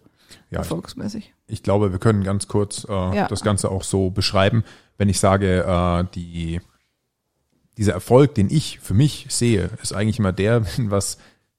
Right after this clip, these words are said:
Speaker 1: ganz klassisch so geklappt hat, wie ich es mir f-, im Vornherein vorgestellt habe, beziehungsweise wenn ich gemerkt habe, äh, ah, und das hast du doch damals schon so gedacht und jetzt tritt es genauso ein.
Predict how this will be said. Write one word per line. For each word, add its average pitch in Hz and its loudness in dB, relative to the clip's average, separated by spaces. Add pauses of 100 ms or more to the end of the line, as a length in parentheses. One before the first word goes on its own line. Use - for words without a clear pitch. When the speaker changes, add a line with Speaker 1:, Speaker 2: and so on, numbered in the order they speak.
(120)
Speaker 1:
ganz 123 2
klassisch 113 4 (140)
so 135 4
geklappt - -2
hat, 151 0 (340)
wie 104 0
ich - 0
es - -2
mir 98 4
f-, - -6
im 104 0
Vornherein 104 2 (420)
vorgestellt 151 0
habe, 160 0 (380)
beziehungsweise 117 2
wenn 95 0
ich - -4
gemerkt 90 0
habe, 101 2
äh, 90 0
ah, 131 6 (480)
und 110 -4
das - 0
hast 113 0
du 110 0
doch 98 4
damals 101 4
schon 95 2
so 90 2
gedacht 87 -4
und 95 -2
jetzt - -4
tritt 101 -2
es 90 -2
genauso 90 0
ein. 85 -6